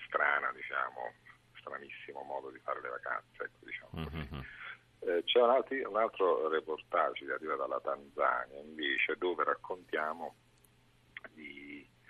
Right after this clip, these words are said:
Speaker 1: eh, Wayne Lotter, che è questo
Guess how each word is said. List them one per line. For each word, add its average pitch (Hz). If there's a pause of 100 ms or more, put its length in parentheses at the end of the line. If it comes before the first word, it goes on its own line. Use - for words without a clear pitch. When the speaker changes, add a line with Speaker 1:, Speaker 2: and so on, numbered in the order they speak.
(360)
Speaker 1:
eh, 65
Wayne 80
Lotter, 78
che 73
è -
questo 67